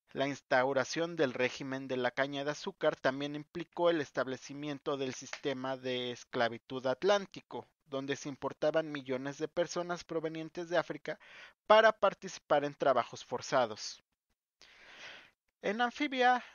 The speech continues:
no podemos ver el uso de mano de obra forzada en los mundos ocupados, ya sea importada o nativa.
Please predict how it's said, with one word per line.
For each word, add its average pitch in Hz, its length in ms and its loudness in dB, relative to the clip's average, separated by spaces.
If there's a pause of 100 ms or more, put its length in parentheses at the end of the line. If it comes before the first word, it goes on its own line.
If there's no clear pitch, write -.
(120)
no 214 240 0
podemos 202 640 -2
ver 180 220 0
el 170 160 0
uso 165 260 -2
de 143 100 -2
mano 135 360 -4
de 139 100 0
obra 131 240 0
forzada 120 800 -2
en 143 140 -8
los 131 160 -6
mundos 127 340 -10
ocupados, 190 800 2
ya 139 240 2
sea 139 340 2
importada 120 680 0
o 117 60 -2
nativa. 131 580 -4